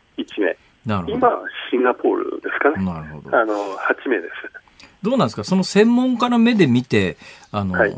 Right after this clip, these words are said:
Speaker 2: まあ、今これだけ、で、北朝鮮って確か弾道ミサイル打ち上げちゃいけないことになってますよね。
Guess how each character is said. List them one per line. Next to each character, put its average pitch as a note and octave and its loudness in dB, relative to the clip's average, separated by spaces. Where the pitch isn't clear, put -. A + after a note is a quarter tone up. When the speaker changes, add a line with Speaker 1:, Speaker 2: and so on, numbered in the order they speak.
Speaker 2:
ま A2 -2
あ、 - 4
今 B2+ 2
こ - -6
れ C#3 2
だ G3 4
け、 G3 2
で、 B2 -2
北 G3 0
朝 G#3 2
鮮 A3 0
っ F3 -2
て D3 -2
確 C#3+ 0
か G#2+ 2
弾 C3 4
道 F#3 4
ミ F#3 6
サ F3+ 4
イ D#3+ 4
ル A#2 2
打 A2 2
ち B2+ 0
上 D3+ 4
げ D3+ 2
ち C#3 0
ゃ - 4
い G2+ 0
け C#3+ 0
な D3+ 4
い D3+ 2
こ D#3 -2
と D#3 -2
に B2+ 2
な G2+ 4
っ - -20
て G#2 -2
ま F2 0
す - -8
よ D#2+ -4
ね。 F2 -4